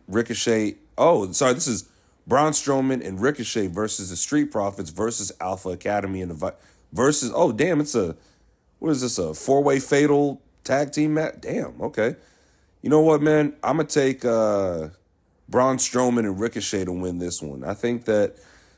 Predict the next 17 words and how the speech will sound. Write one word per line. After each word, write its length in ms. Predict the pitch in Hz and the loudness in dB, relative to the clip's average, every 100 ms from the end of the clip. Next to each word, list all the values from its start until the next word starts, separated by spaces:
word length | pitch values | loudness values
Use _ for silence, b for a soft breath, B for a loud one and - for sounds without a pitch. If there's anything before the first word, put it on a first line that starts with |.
| - | -10
the 80 | 98 | -4
Street 300 | - 233 - | 0 0 4
Profits 400 | 151 143 127 110 | 2 4 0 -2
are 60 | |
doomed. 500 | 104 120 131 123 120 | 0 2 2 2 0
Uh, 180 | 110 120 | -2 -2
they're 140 | 113 | 0
gonna 180 | 127 131 | 0 -2
break 300 | 92 107 104 | 0 0 0
up 160 | 101 87 | -2 -2
here 140 | 101 | -4
pretty 240 | 82 92 85 | -4 -4 -4
soon, 260 | - 90 | -4 -4
I 100 | 85 | -4
think. 340 | 85 90 85 85 | -6 -8 -8 -4
Montez 460 | 113 123 127 107 | -2 0 0 -2
Ford 440 | - 113 110 107 | -2 0 2 0